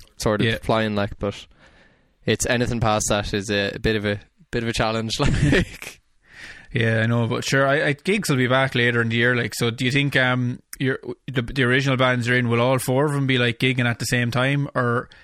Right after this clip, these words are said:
Speaker 2: how does it,
Speaker 1: Yeah.
Speaker 2: how does it work being in four bands? <laughs>
Speaker 1: I, it's, it's looking that way. <laughs>
Speaker 2: They're all g-, raging to get going, and you're just like, "Oh, I don't know how I'm gonna manage being in four."
Speaker 1: Yeah, yeah.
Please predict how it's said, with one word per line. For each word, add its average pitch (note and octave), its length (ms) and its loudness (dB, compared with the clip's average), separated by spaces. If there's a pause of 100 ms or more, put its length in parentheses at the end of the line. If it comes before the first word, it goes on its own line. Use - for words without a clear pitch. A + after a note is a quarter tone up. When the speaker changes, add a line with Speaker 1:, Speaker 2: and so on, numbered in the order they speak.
Speaker 2:
how B2 180 2
does A#2 200 0
it, A#2 80 2
Speaker 1:
Yeah. B2+ 120 2
Speaker 2:
how C3 120 4
does C3 100 0
it C#3 60 0
work C3 240 2
being A#2 140 2
in A#2 40 0
four A#2+ 240 0
bands? A#2 500 0
<laughs> - 60 -20 (540)
Speaker 1:
I, C3 100 -8 (760)
it's, - 280 -2
it's B2 260 -2
looking D3+ 240 0
that C3 180 2
way. C#3 140 4
<laughs> G3 600 4
Speaker 2:
They're C3+ 120 4
all C#3+ 300 4
g-, - 220 -8
raging B2+ 500 2
to - 80 -4
get B2 160 2
going, B2 380 0
and A2 100 -4
you're A2+ 140 0
just A2+ 180 -6
like, A#2 240 -4
"Oh, A#2+ 240 -2
I A#2 60 0
don't B2 100 -2
know B2 60 2
how C3 140 2
I'm C3 80 0
gonna A#2+ 300 0 (120)
manage B2 420 -2
being B2 140 0
in A#2+ 100 -2
four." B2 140 4
Speaker 1:
Yeah, C3+ 260 4
yeah. F3+ 540 2